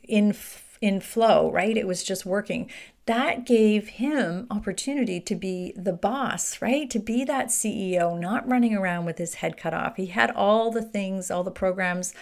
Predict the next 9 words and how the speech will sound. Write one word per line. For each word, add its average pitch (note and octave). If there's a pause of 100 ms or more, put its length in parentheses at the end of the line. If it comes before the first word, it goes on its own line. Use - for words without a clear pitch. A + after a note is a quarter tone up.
(300)
all F#3+
the G3+
events, F#3 (420)
all G#3+
of B3
the A#3+
things G3
in E3
place, -